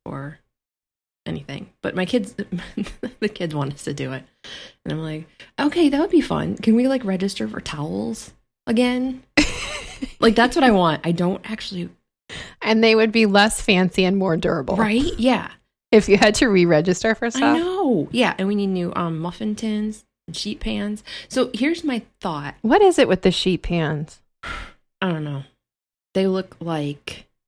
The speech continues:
Speaker 1: they've been used in a zombie apocalypse
Speaker 2: Something
Speaker 1: to, like,
Speaker 2: scary.
Speaker 1: fight off.
Speaker 2: They, yeah.
Speaker 1: Like, that was my shield.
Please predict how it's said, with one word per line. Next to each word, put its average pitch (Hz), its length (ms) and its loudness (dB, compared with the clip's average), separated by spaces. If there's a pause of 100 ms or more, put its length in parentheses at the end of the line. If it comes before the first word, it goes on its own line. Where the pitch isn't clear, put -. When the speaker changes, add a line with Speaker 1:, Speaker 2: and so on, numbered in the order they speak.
(680)
Speaker 1:
they've 165 200 -4
been 165 160 -4
used 143 300 -6
in 147 100 -6
a 143 80 -6
zombie 139 300 -8
apocalypse 143 500 -8
Speaker 2:
Something 202 300 0
Speaker 1:
to, 202 60 4
like, 190 120 4
Speaker 2:
scary. 180 460 0
Speaker 1:
fight 156 180 0
off. 135 380 -6
Speaker 2:
They, 190 260 -4 (920)
yeah. 180 260 0
Speaker 1:
Like, 208 220 -4
that - 160 -6
was 147 160 -8
my 147 260 -6
shield. 147 600 -4